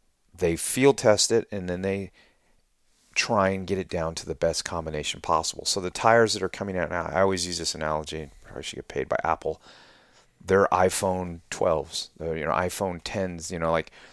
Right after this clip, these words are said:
they're so much better. And we're always striving. Once we did the Pinner,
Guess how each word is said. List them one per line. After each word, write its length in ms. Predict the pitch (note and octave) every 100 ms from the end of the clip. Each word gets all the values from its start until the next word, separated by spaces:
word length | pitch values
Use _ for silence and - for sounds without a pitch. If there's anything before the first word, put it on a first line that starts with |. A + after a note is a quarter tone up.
| _ -
they're 160 | F#2+
so 220 | F2 - G#2
much 240 | F#2 -
better. 340 | A#2+ A2 F2 - - - - _ _
And 360 | F#2+ G#2 G2+ F2 -
we're 200 | G2+ -
always 320 | A2+ A2+ G#2+
striving. 640 | - - F#2 F2 D#2 D2+
Once 400 | F2 G#2 - - -
we 140 | G2
did 400 | F2 G#2 G2 F2+ _ _ _ _ _ _ _ -
the 60 | -
Pinner, 480 | - A#2 F#2 E2